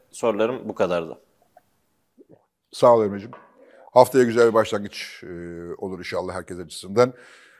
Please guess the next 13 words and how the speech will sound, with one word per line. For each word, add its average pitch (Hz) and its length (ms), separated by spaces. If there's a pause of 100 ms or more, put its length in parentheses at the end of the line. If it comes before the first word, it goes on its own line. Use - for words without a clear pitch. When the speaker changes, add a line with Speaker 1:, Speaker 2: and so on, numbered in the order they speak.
(140)
Speaker 2:
E, 110 40
hafta 117 420
sonunda 127 240
gerek, 127 320
e, 110 300 (120)
Esin, 104 420
e, 92 460
Aydıngöz'ün, 104 760
gerekse, 107 420
e, 98 300 (680)
Ömür 113 120
Akkor'un, 107 640
e, 80 120